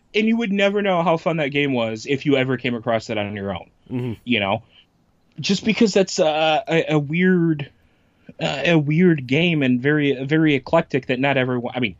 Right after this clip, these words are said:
Speaker 1: you can't tell me, you can't tell me that sold millions of copies.
Speaker 2: Exactly.
Speaker 1: You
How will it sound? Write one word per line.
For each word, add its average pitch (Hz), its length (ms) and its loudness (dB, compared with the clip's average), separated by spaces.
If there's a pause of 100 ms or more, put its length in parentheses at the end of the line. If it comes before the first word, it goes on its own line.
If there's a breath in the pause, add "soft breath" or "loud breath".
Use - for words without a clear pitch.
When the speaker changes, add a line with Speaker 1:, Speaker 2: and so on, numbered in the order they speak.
(280 soft breath)
Speaker 1:
you 165 100 2
can't 135 200 -2
tell 139 120 0
me, 123 120 -2
you 131 180 -8
can't 123 200 -4
tell 123 120 -6
me 107 80 -4
that 110 160 -4
sold 101 340 -8
millions 107 380 -6
of 90 80 -14
copies. 92 560 -6
Speaker 2:
Exactly. 113 560 -4 (580)
Speaker 1:
You 170 320 4